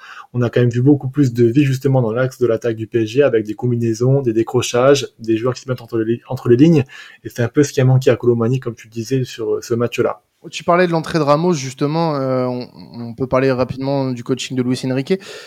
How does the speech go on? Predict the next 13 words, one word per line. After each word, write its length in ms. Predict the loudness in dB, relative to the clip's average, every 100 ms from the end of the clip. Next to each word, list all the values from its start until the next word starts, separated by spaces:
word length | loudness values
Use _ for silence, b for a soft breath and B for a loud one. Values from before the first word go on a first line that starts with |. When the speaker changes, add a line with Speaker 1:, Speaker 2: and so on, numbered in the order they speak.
| B 0
Speaker 2:
Il 80 | 2
a 80 |
fait 100 | 2
rentrer, 500 | 2 0 -2 0 4
euh, 460 | 6 6 6 6 4
Kang 220 | 0 -2
In 180 | 0 0
Lee, 220 | 2 2
il 80 | 2
a 80 | 0
fait 160 | 0
rentrer 580 | -2 -4 -6 -4 0 2
Ramos, 380 | 2 2 2 0